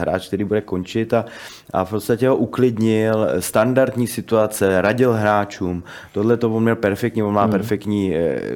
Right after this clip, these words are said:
Speaker 1: si myslím, eh, když hrál, tak, eh, viděl okolo sebe všechno. A všechno, eh, dobře, že ty mladí hráči za ním šli. Jednoznačně on něco dokázal.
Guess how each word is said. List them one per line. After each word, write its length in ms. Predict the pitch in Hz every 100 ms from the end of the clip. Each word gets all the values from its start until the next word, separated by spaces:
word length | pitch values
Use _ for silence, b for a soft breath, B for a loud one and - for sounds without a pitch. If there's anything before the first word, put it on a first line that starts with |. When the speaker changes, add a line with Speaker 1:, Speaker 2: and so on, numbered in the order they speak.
| 71
Speaker 1:
si 160 | 73
myslím, 460 | 101 92 107 95 85
eh, 600 | 85 78 76 69 71 69 67
když 520 | 90 - - 110 98
hrál, 440 | 98 92 87 101 110 B B -
tak, 260 | 95 -
eh, 60 | 101 98 95 95 95 92 90 104
viděl 320 | 95 104 107 98
okolo 220 | 95 98
sebe 240 | - 92
všechno. 380 | 87 - - 73 B B B B -
A 100 | -
všechno, 500 | 82 110 - 110 104 80
eh, 240 | 92 92
dobře, 520 | 101 90 104 92 95 - - - - -
že 160 | 92 110
ty 160 | - 120
mladí 300 | 110 113 110
hráči 320 | 104 101 98
za 80 | 98
ním 140 | 92
šli. 400 | - 85 90 90 b b b b -
Jednoznačně 520 | 82 95 95 92 -
on 80 | 87
něco 220 | 78 95
dokázal. 460 | 80 85 80 82